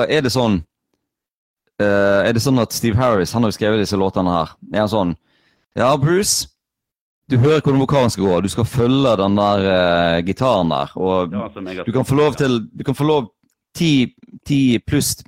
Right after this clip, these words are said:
Speaker 1: minus ti prosent, kan du avvike, men ikke mer." Er det noe sånt? Jeg vet ikke, jeg, jeg,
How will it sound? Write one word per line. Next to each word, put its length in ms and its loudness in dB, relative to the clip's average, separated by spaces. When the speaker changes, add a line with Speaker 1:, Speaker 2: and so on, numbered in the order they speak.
Speaker 1:
minus 320 0
ti 100 -2
prosent, 560 -4
kan 160 2
du 80 2
avvike, 420 0
men 160 0
ikke 160 -4
mer." 300 -2
Er 120 -2
det 80 0
noe 100 0
sånt? 360 -4
Jeg 80 -2
vet 160 -2
ikke, 160 2
jeg, 160 -2
jeg, 400 -2